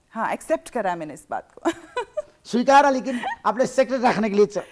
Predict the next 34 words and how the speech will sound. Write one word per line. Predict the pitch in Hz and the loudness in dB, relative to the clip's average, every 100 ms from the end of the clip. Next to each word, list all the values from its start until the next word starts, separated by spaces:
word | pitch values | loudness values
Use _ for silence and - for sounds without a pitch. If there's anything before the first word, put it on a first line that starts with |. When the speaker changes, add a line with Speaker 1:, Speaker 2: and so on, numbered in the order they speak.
| - 240 | -12 0
Speaker 1:
Yeah, | 247 226 240 | 4 4 4
I'm, | 240 | 0
I'm | 214 233 240 | -4 -4 -6
keeping | 233 226 208 | -10 -8 -8
my | 185 | -8
mouth | 156 170 - | -10 -12 -14
shut। | 151 - - _ _ | -14 -14 -20 _ _
Speaker 2:
इस | 190 208 | -2 4
बारे | 214 226 | 4 4
में | 202 - _ 214 | 0 -8 _ -6
Speaker 1:
मैं | 226 226 | 0 2
Speaker 2:
नहीं | 226 | 4
Speaker 1:
कोई | 202 | 4
Speaker 2:
बोलेंगे। | 277 269 | 4 2
Speaker 1:
चर्चा | 269 220 220 | 0 0 -2
नहीं | 196 175 | -4 -6
करना | 165 165 | -6 -6
चाहूंगी। | 180 147 202 | 0 2 4
Speaker 2:
चर्चा | 247 | 4
नहीं | 240 254 | 4 2
करेंगे। | 226 160 349 359 | 0 0 -2 -2
Speaker 1:
<laughs> | |
जी। | 247 220 190 - _ _ _ _ _ _ _ _ _ _ | -6 -8 -14 -18 _ _ _ _ _ _ _ _ _ _
Speaker 2:
हीरोइन | 160 220 247 | 0 2 2
बनेंगे | 208 214 262 226 127 117 | 0 0 -2 -4 -4 -8
आप। | 107 _ _ - - - - _ _ _ - | -10 _ _ -20 -20 -20 -20 _ _ _ -2
Speaker 1:
आपकी, | 233 247 - 294 294 294 | -2 -2 -6 -4 -2 0
अ, | 247 226 202 | 2 4 4
दुआएं | 190 202 226 226 233 | 0 -6 0 2 2
रहें | 226 240 | -2 -4
साथ | 208 190 - | -4 -6 -8
में | 196 | -14
तो | 175 | -12
जरूर। | 165 - | -10 -12